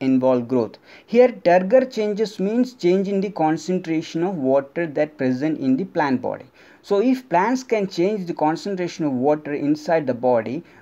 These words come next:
movement of leaf, flowers takes place in plants. The, there is a change in the orientation of leaves and flowers. So it's not related to growth.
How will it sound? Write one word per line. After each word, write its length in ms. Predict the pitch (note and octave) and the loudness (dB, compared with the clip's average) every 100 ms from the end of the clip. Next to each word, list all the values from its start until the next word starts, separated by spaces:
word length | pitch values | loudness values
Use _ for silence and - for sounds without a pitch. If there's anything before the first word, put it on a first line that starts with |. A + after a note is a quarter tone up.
| - | 0
movement 540 | C#3+ F3+ F#3 F#3+ F#3 A#2 | 2 2 2 0 0 0
of 320 | C3+ C3+ - | 2 0 -4
leaf, 460 | C3+ D3 E3 E3+ | -2 0 0 -2
flowers 1120 | D#3 - - C#3 C#3 C#3 C#3 C#3 C3 - - - _ _ - | -6 -14 -4 2 4 4 2 -2 -6 -16 -20 -20 _ _ -8
takes 300 | D3 C3 - | -6 -6 -10
place 320 | B2 A#2 C#3 | -6 -6 -2
in 160 | B2+ | -2
plants. 260 | B2+ A#2 A2+ C3+ | 0 -2 -4 -2
The, 280 | C#3+ C#3+ C#3 - - | 0 0 -4 -14 -6
there 140 | D3+ | -2
is 80 | E3 | -2
a 80 | D#3+ | -2
change 320 | - G3 G#3 | 0 0 2
in 140 | F#3 | 2
the 80 | D#3 | 2
orientation 840 | D3 D#3 F3+ G3 F3+ D3+ D3 - C#3+ | 4 6 4 4 0 0 -2 -2 -2
of 200 | C3 C3+ | -2 -2
leaves 360 | C#3+ D#3 D3+ | -2 -2 -2
and 220 | C#3 C3 | -6 -6
flowers. 380 | C3 B2 G#2+ G#2+ | -2 0 0 -6
So 240 | - D3+ C#3+ | -6 -2 0
it's 320 | D3 D#3+ D#3+ | 0 -4 -2
not 260 | E3+ G3+ | 0 0
related 400 | F3+ F3+ G3+ G#3+ | 0 0 0 -4
to 80 | F3+ | -6
growth. 380 | C3 B2 D#3 F#3+ | -4 -2 -4 -6